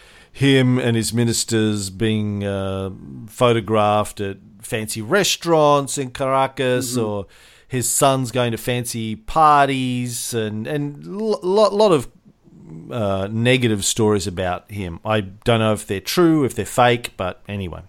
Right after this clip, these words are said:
Speaker 1: there's a lot of that kind of stuff about him. Uh, how much of that is a psyops campaign? How much of those photos are photoshopped? Uh, who knows? Uh, it
Speaker 2: Well,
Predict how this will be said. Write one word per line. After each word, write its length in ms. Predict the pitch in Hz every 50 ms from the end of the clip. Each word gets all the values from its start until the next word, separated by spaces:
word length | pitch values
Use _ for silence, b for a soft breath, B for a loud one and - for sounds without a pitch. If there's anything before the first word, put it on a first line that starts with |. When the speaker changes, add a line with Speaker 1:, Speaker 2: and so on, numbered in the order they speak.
| _ _ _
Speaker 1:
there's 200 | - 110 104 101
a 60 | 120
lot 140 | 139 147 139
of 60 | 127
that 180 | 117 110 107 -
kind 200 | - 110 98 92
of 60 | 92
stuff 220 | - - 87 - -
about 280 | 82 82 82 82 85
him. 60 | 87 - - B B B B B B B B B B B B B B B -
Uh, 120 | 120 120
how 140 | 117 143 143
much 220 | 139 139 135 - -
of 80 | 113
that 160 | 123 120 113
is 120 | 113 101 92
a 20 | 104
psyops 580 | - - - 156 147 147 143 143 - - -
campaign? 800 | - - 143 135 131 123 - - 139 131 131 131 127 127 127 127
How 80 | 127
much 200 | 120 120 117 -
of 80 | 120 107
those 260 | 110 110 110 107 -
photos 420 | - - 123 117 117 113 110 101 104
are 60 | 95
photoshopped? 1080 | - - - 160 156 147 139 135 135 131 - - 143 131 123 123 120 123 - _ _
Uh, 520 | 127 120 113 110 110 107 104 101 101 101 101
who 160 | 127 131 131
knows? 520 | 120 117 101 92 87 - - - - - 135
Uh, 80 | 127 117
it 480 | 110 107 110 120 117 117 123 123 117
Speaker 2:
Well, 200 | - 208 226 226